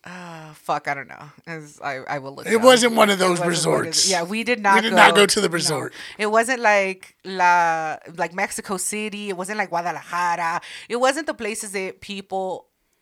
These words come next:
Speaker 1: that
Speaker 2: Choose to go.
Speaker 1: tourists. Yeah, yeah, yeah. We
Speaker 2: Like, you go when family dies.
Speaker 1: Yeah, it was, it's the fucking farm or the ranch, whatever. Whatever you wanna call, I don't know the difference
Speaker 2: Barrio.
Speaker 1: between, what is the difference between a farm and a ranch? Do you know?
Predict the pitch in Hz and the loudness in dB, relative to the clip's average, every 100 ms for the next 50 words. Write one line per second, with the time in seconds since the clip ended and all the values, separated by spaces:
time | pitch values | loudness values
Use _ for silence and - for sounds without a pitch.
0 | _ - 196 180 233 202 202 175 139 120 | _ -10 -4 -2 -2 -2 -2 -2 0 -2
1 | - 196 220 160 165 202 190 165 170 196 | -4 -4 -2 -2 -4 -6 -4 -6 -4 -2
2 | 160 233 233 240 233 143 - 180 185 190 | 2 6 10 10 10 6 2 2 2 0
3 | 196 196 196 202 190 - - - _ 190 | 2 2 2 -2 -6 -10 -12 -20 _ -8
4 | 175 165 135 123 143 - 196 202 180 - | -6 -6 -6 -6 -8 -6 -6 -6 -8 -12
5 | 190 - 190 190 180 175 165 151 143 - | -14 -12 -8 -4 -4 -4 -4 -4 -6 -10
6 | 170 170 160 135 101 - - 185 156 143 | -8 -8 -8 -10 -10 -10 -8 -10 -10 -10
7 | 147 160 156 170 202 220 208 190 - 254 | -14 -16 -18 -8 -8 -6 -8 -6 -6 -4
8 | 320 320 262 - - - - 147 120 113 | -2 -4 -2 -4 2 4 4 4 -2 -4
9 | - - - 220 240 311 320 226 247 233 | -10 -18 -8 -2 -2 -2 -4 -4 -6 -8
10 | 214 214 196 180 175 175 165 131 - - | -10 -10 -6 -4 -4 -4 -10 -12 -12 -14
11 | 185 208 170 208 | -10 -8 -6 -8